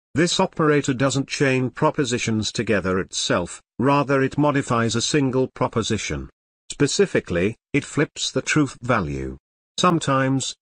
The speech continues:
negating a proposition can make it easier to express the chain of reasoning.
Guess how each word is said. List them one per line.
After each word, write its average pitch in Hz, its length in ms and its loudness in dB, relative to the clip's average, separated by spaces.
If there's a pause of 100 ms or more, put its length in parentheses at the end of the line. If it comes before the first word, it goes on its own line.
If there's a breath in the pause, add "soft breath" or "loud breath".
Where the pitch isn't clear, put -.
(120)
negating 147 520 0
a 147 40 -2
proposition 135 720 0
can 123 240 0
make 135 240 0
it 123 160 0
easier 123 440 2
to 127 160 -2
express - 500 -2
the 110 140 -2
chain 113 260 2
of 98 160 -2
reasoning. 95 580 -4